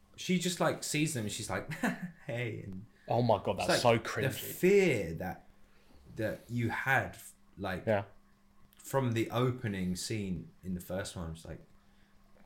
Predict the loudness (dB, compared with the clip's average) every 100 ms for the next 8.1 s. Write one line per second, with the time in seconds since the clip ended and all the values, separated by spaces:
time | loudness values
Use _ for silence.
0 | -8 -2 0 4 4 4 2 0 -2 -6
1 | -14 -20 -8 -6 -4 0 2 2 2 0
2 | -2 -4 -4 -4 -8 -4 -4 -6 -12 -20
3 | _ -20 -20 -20 -20 _ _ -20 -20 -20
4 | -20 -6 -4 -4 -2 -2 0 0 0 0
5 | 0 0 6 10 10 10 6 4 0 -2
6 | -2 -2 -2 -2 0 -2 -2 0 0 -2
7 | -4 -8 -12 -8 -4 -4 -4 -6 -4 -4
8 | -4